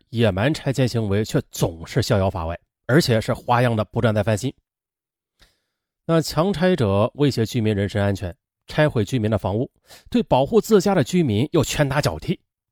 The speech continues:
这些都是赤裸裸的犯罪。可是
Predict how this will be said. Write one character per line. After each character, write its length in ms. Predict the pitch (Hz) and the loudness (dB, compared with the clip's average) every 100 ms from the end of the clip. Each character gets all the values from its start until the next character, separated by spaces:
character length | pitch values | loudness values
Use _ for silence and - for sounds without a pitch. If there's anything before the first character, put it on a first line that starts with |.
| _ | _
这 180 | - 120 | -2 0
些 120 | 92 107 | 0 0
都 120 | 107 | 0
是 120 | 110 | -2
赤 260 | - - 147 | -4 -4 -2
裸 180 | 101 107 | 0 2
裸 140 | 107 | 2
的 80 | 98 | 0
犯 160 | 123 104 | -2 -2
罪。 160 | 156 - _ _ _ _ _ _ | -4 -6 _ _ _ _ _ _
可 120 | 208 | -8
是 180 | 202 233 | -2 -4